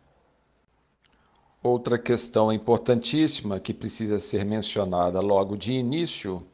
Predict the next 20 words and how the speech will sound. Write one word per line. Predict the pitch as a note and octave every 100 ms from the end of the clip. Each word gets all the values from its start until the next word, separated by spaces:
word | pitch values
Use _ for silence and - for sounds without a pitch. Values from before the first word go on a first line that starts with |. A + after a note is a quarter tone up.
| _ - - - - _ -
é | A#2+ B2
que | - F#3
esse | D#3 E3 D#3
treinamento, | - D3 B2 G#2+ A#2+ D#3+ C#3+ G2 E2+ -
quando | - G#2+ G#2 G#2 F2+ F2+ F#2 F2+ D#2
finalizado, | - - C#3 A2+ F#2+ G2 E2+ A#2 D#3 A2+ F2
não | F2+ C3 -
quer | B2 A#2
dizer | C#3 F#2+ A2 C3+
que | -
o | -
cavalo | C#3+ G2 G2 G2+
esteja | A#2+ - D#3 F3
pronto, | - C3+ D3 B2+ - E2+ D#2 _ _ _ - - - -
e | C#3
sim | C#3 - D#3+ G#3
que | - F3
agora | D3 A#2 C3+ D#3+ E3+
o | D#3+
cavalo | - B2 F#2+ G#2 A2+ B2+ D3+